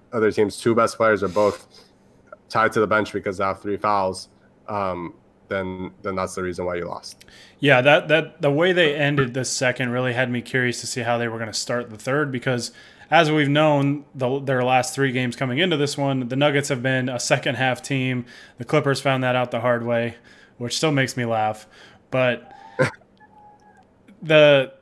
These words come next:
Speaker 2: the Lakers, I mean, were the second half team in this game. I mean, just dominated the third quarter. And I kinda thought, you know, if they come out and they win the third quarter, I think they'll be just fine.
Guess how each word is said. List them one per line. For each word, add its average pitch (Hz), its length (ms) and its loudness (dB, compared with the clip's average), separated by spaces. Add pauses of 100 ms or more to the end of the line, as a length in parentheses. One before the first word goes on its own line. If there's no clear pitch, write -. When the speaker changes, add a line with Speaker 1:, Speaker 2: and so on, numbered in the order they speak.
Speaker 2:
the 156 100 -2
Lakers, 175 380 2
I 170 60 0
mean, 156 180 -2
were 151 140 0
the 143 100 -2
second 135 320 -4
half 120 220 -4
team 131 240 -8
in 117 80 -10
this 110 120 -12
game. 127 200 -8
I 117 40 -10
mean, 117 140 -8
just 123 160 -10
dominated 131 500 -6
the 113 60 -20
third 131 240 -10
quarter. 127 280 -8
And 123 100 -6
I 123 40 -4
kinda 160 240 -2
thought, 143 440 -4
you 135 80 -10
know, 123 100 -6
if 113 80 -8
they 147 100 -4
come 160 160 -6
out 151 200 -4
and 135 60 -6
they 131 100 -4
win 131 180 -6
the 123 80 -10
third 127 240 -10
quarter, 123 220 -8
I 120 40 -8
think 120 180 -12
they'll 120 100 -12
be 120 120 -10
just 113 200 -14
fine. 117 360 -10